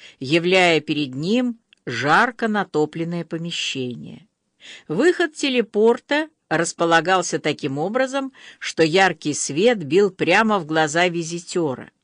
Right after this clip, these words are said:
Мужчина сощурился, тщетно пытаясь разобрать, кто стоит перед ним.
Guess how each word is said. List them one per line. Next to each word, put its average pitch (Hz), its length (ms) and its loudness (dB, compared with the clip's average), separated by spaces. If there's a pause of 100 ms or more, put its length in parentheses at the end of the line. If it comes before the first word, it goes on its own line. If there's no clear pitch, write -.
(460)
Мужчина 269 480 0
сощурился, 226 1000 0
тщетно 214 500 0
пытаясь 185 500 2
разобрать, 175 840 0 (220)
кто 208 320 0
стоит 269 480 -2
перед 139 320 -6
ним. 131 360 -10